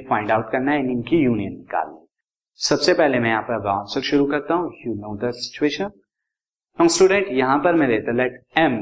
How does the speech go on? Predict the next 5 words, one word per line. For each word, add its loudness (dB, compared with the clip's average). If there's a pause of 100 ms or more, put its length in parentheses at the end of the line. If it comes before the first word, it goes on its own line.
(440)
represent, -4 (2000)
ये -8
रिप्रेजेंट -8
करेंगे 0
हमारे -2